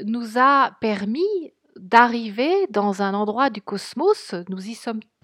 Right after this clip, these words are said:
presque, hein, parce que nous sommes aux portes de cet endroit, qu'on appelle la cinquième dimension.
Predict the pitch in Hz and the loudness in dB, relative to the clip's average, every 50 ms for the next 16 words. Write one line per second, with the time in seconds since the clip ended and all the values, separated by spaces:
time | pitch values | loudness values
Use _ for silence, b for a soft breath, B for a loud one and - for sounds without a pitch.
0 | _ _ _ - - - 415 453 - - - 214 208 202 220 208 - - - 208 | _ _ _ -14 -10 -10 -10 -10 -10 -10 -10 -10 -10 -10 -12 -16 -16 -14 -12 -10
1 | 202 214 208 - - 240 233 220 190 196 196 190 - _ - 302 349 - - - | -10 -10 -12 -12 -10 -8 -8 -6 -4 -4 -6 -6 -4 _ 2 2 2 2 -2 -14
2 | - - - 156 - - _ _ - 190 - - 196 185 190 - 180 180 170 170 | -12 -10 -10 -10 -10 -12 _ _ -18 -16 -12 -10 -10 -10 -10 -12 -14 -14 -12 -8
3 | 175 185 269 403 427 _ _ _ _ _ _ _ _ _ _ _ _ - - _ | -4 -4 -2 -4 -4 _ _ _ _ _ _ _ _ _ _ _ _ -18 -18 _
4 | _ - - 196 196 202 - - 214 202 190 180 175 - - 262 302 311 - - | _ -12 -6 -4 -4 -2 0 0 0 0 0 -2 -4 -4 -4 -4 -4 -4 -6 -6
5 | 269 254 240 220 202 208 202 190 180 175 - - - 196 196 330 381 | -6 -6 -6 -6 -6 -6 -6 -4 -6 -8 -10 -12 -12 -12 -12 -14 -14